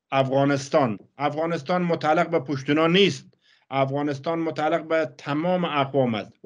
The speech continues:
ازبک، هزاره، پشه‌ای، نورستانی، بلوچ، حماق، تاتار، عرب متعلق به زینا هست. امی برادران فارسی زبان ما، این برادران تاجیک ما خوش است که امی یک طرف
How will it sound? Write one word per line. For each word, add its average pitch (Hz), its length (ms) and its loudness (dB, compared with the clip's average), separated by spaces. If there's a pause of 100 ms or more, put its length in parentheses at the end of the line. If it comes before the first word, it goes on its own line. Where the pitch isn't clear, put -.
ازبک، 147 520 0
هزاره، 135 520 2
پشه‌ای، 139 560 -2
نورستانی، 135 680 2
بلوچ، 135 440 2 (260)
حماق، 165 440 0 (680)
تاتار، 170 400 2
عرب 175 460 2 (760)
متعلق 175 340 2
به 185 100 0
زینا 180 280 0
هست. 127 300 -2 (640)
امی 180 180 -4
برادران 180 640 -2
فارسی 156 360 -6
زبان 156 420 -2
ما، 170 160 -2
این 156 80 -2
برادران 156 520 0
تاجیک 151 360 -2
ما 175 180 -2
خوش 196 280 0
است 190 160 0
که 165 100 0
امی 160 140 0
یک 196 220 2
طرف 185 400 -2